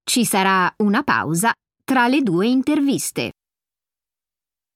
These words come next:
Prima parte. Domande da venti a ventiquattro. Adesso sentirai l'intervista con Riccardo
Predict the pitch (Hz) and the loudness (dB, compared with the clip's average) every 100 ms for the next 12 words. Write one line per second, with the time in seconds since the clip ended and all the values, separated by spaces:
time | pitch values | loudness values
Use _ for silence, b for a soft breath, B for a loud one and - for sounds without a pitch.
0 | _ _ - 226 208 254 285 220 143 - | _ _ -4 0 2 0 0 -2 -2 -6
1 | 156 113 - _ _ _ _ _ _ - | -6 -6 -12 _ _ _ _ _ _ -4
2 | 185 214 170 131 156 226 - _ _ 196 | 0 0 0 0 -2 -4 -6 _ _ -4
3 | 185 190 156 151 151 160 233 240 _ - | 0 0 0 -2 -2 -4 -4 -6 _ -4
4 | 196 170 160 214 269 311 302 190 147 - | -2 0 0 0 0 -2 -2 -2 -4 -8
5 | 156 143 _ _ _ _ _ _ _ _ | -6 -6 _ _ _ _ _ _ _ _
6 | _ _ _ _ _ _ _ 208 202 139 | _ _ _ _ _ _ _ 0 0 0
7 | 151 - 254 - _ _ _ - - 277 | -2 -4 -4 -6 _ _ _ -6 -2 0
8 | 262 285 277 269 254 226 190 214 254 233 | 2 0 2 2 2 2 2 2 2 0
9 | 202 165 196 180 - 165 143 _ 277 247 | 0 0 0 -2 -4 -2 -4 _ -2 0
10 | 185 165 - 160 160 165 170 247 | 0 -2 -4 -2 0 0 -2 -4